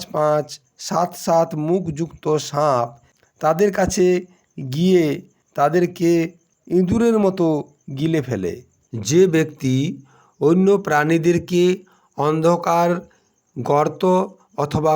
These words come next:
কোনো গুফার মধ্যে ফেলে দেয়, তাদের মৃত্যুর পর যমদূতেরা তাদেরকে সেরকম স্থানেই ফেলে দেয় এবং বিষাক্ত আগুনের ধোঁয়া দিতে থাকে। সেই জন্য এই নরকটিকে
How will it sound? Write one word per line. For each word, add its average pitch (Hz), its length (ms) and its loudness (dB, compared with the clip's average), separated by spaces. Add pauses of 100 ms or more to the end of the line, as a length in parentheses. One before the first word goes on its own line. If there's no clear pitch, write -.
কোনো 156 280 2
গুফার 147 480 -2
মধ্যে 180 420 2
ফেলে 143 340 2
দেয়, 117 340 0 (520)
তাদের 139 360 0
মৃত্যুর 196 500 0
পর 170 300 2 (140)
যমদূতেরা 175 720 2 (540)
তাদেরকে 165 580 0 (500)
সেরকম 202 560 4 (120)
স্থানেই 190 520 0
ফেলে 170 320 2
দেয় 151 320 0 (380)
এবং 143 240 2 (140)
বিষাক্ত 151 400 -6 (200)
আগুনের 160 500 2
ধোঁয়া 135 340 0 (580)
দিতে 139 300 -4
থাকে। 123 380 -6 (520)
সেই 180 200 0
জন্য 208 220 2 (200)
এই 160 220 2
নরকটিকে 165 680 0